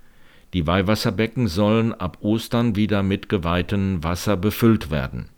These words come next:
Auch die Weihe des Osterwassers beziehungsweise des Taufwassers in der Osternacht und die Besprengung der Gemeinde erfolgt wie gewohnt.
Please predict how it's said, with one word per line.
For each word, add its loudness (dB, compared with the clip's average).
Auch 2
die 2
Weihe 4
des 0
Osterwassers -2
beziehungsweise -2
des -6
Taufwassers -2
in -2
der 0
Osternacht -2
und 2
die 4
Besprengung 0
der 0
Gemeinde 0
erfolgt -4
wie 2
gewohnt. -2